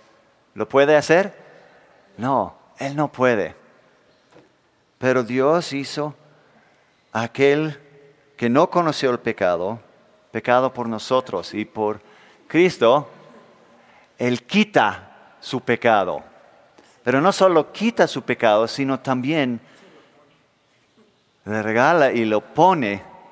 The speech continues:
su justicia encima de él. Y él, sí, así está bien. Entonces, Claudio, aunque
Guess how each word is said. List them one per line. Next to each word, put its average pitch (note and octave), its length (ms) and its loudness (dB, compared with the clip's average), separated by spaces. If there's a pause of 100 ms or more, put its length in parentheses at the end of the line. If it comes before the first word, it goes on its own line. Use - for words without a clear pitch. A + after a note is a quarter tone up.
(1120)
su F#3+ 240 0
justicia G#2 720 -4 (1700)
encima A2 300 -8
de F#2+ 180 -2
él. D2 140 -12
Y G#2 200 -2
él, G2+ 220 -2
sí, F#2 220 -6 (180)
así E2+ 140 -18
está F2 220 -12
bien. F2 260 -14 (1500)
Entonces, A2+ 340 -10
Claudio, D#3 600 2
aunque D#3 540 0